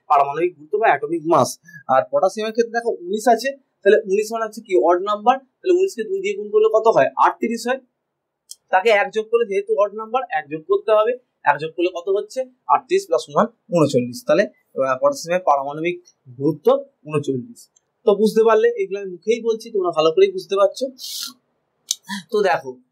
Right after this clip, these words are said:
এবার ধাতব ধর্ম, অধাতব ধর্ম পরে আমরা আসি size, ঠিক আছে, বা radius কার কিরকম। তো দেখো, রেডিয়াসের ক্ষেত্রে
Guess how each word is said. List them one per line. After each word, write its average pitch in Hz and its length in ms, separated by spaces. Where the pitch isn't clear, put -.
এবার 214 220
ধাতব 196 340
ধর্ম, 220 160
অধাতব 202 240
ধর্ম 220 160
পরে 170 200
আমরা 180 320
আসি 170 220
size, 131 520
ঠিক 220 160
আছে, 135 140
বা 143 160
radius 147 500
কার 160 240
কিরকম। 131 320
তো 190 100
দেখো, 139 260
রেডিয়াসের 262 560
ক্ষেত্রে 247 440